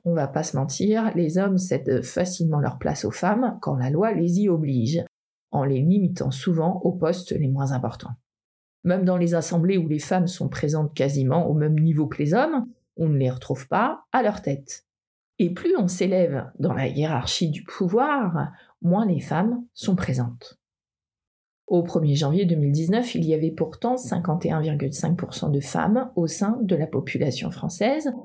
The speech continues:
parmi soixante-six virgule neuf millions de personnes vivant en France, selon l'insee. Donc, plus d'un Français sur deux est une Française. Et au quatorze avril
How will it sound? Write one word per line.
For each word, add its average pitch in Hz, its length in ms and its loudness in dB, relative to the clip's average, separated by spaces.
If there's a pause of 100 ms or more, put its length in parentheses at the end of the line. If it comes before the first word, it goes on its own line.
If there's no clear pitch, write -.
(280)
parmi 165 480 2
soixante-six 165 720 -2
virgule 143 340 0
neuf 139 260 -2
millions 160 280 4
de 147 60 0
personnes 285 640 -2 (120)
vivant 151 580 -2
en 143 100 -2
France, - 600 -12 (300)
selon 143 320 -2
l'insee. - 600 -4 (600)
Donc, 160 500 0
plus - 240 -2
d'un 131 220 -2
Français - 420 -4
sur 151 260 -4
deux 247 360 0 (380)
est 127 240 -4
une 170 120 2
Française. 127 800 -2 (720)
Et 196 260 2
au 160 160 2
quatorze 143 500 -2
avril 214 580 0